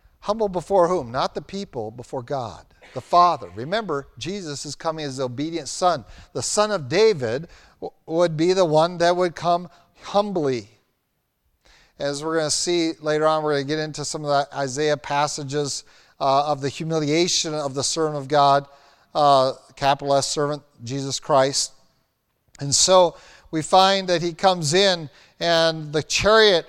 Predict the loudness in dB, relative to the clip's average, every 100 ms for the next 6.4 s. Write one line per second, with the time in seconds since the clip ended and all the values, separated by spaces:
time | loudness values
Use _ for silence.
0 | -4 -2 -2 -2 0 0 0 0 0 -4
1 | -6 8 10 10 10 4 2 -4 -4 -4
2 | -6 -6 -4 -2 0 0 -2 -6 -18 -20
3 | -4 4 6 6 2 0 2 2 2 0
4 | 0 0 0 2 4 6 8 6 4 6
5 | 6 6 2 2 2 2 0 -2 0 0
6 | 2 4 4